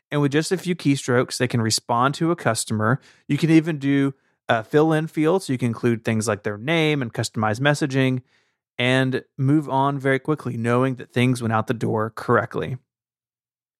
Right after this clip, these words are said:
Text Expander can be used on any platform, in any app, anywhere you type. I have it on my Macs, I have it on my iPhone and iPad, and have it on my P C.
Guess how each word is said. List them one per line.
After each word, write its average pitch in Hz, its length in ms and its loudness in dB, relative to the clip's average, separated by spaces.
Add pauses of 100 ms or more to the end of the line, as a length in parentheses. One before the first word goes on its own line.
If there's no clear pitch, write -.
(140)
Text 165 200 0
Expander 156 420 0
can 151 160 -2
be 139 60 2
used 131 260 0
on 123 160 0
any 143 220 0
platform, 123 760 0 (420)
in 110 120 -2
any 131 300 0
app, 117 340 0 (420)
anywhere 120 380 2
you 104 140 -2
type. - 440 -4
I 123 140 0
have 117 180 0
it 117 60 -2
on 107 100 2
my 101 180 -4
Macs, 151 600 -2
I 120 60 0
have 110 200 2
it 113 60 -4
on 104 100 0
my 107 120 -2
iPhone 117 420 -2
and 107 80 -6
iPad, 131 480 0
and 117 160 -8
have 110 180 0
it 110 60 2
on 104 60 0
my 104 100 0
P 120 240 -4
C. 113 420 -2